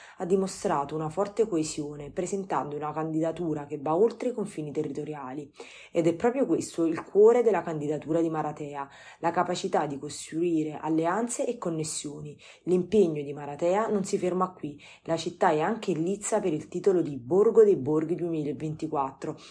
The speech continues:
che sarà assegnato il trenta marzo. Ma prima, appuntamento al cinque marzo per l'audizione del progetto presso il Ministero della Cultura, mentre la proclamazione sarà entro il ventinove.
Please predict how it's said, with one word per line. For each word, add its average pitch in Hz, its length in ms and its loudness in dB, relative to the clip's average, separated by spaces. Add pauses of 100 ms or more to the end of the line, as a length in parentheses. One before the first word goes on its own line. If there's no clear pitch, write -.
(140)
che - 120 -4
sarà 190 400 4
assegnato 196 720 -2
il 277 140 -6
trenta 147 380 -8
marzo. 135 500 -14 (360)
Ma 185 180 4
prima, 175 320 4
appuntamento 165 640 -2
al 214 80 -2
cinque 175 360 -6
marzo 170 560 -2 (160)
per 170 160 -2
l'audizione 165 580 2
del 147 140 -4
progetto 175 600 -2
presso 180 320 -6
il 151 60 -8
Ministero 156 460 -2
della 165 200 0
Cultura, 147 560 -10 (280)
mentre 165 380 -2
la 143 120 -6
proclamazione 151 840 0
sarà 143 440 -2
entro 143 260 -10
il 151 80 -2
ventinove. 147 760 -8